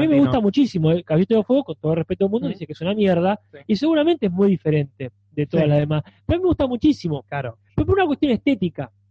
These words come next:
Speaker 2: Me gusta,
Speaker 1: Ajá.
Speaker 2: es más simple, por supuesto, no es que sea la mejor, obviamente, para mí,
Speaker 1: Ujú.
Speaker 2: eh,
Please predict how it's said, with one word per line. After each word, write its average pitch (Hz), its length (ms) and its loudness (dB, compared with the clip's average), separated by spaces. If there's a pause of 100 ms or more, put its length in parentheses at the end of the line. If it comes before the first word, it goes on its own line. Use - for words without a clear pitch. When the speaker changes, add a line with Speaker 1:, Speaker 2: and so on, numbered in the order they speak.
(460)
Speaker 2:
Me 196 100 -4
gusta, 160 220 2
Speaker 1:
Ajá. 190 100 -2
Speaker 2:
es 240 80 -2
más 262 180 -6
simple, 269 600 0
por 143 100 -10
supuesto, 170 260 -8
no 127 100 -14
es 143 100 -18
que - 80 -20
sea 113 200 -18 (800)
la 135 120 -12
mejor, 160 300 -2
obviamente, 135 380 -6
para - 180 -8
mí, 147 100 -6 (140)
Speaker 1:
Ujú. 175 180 0
Speaker 2:
eh, 139 480 -4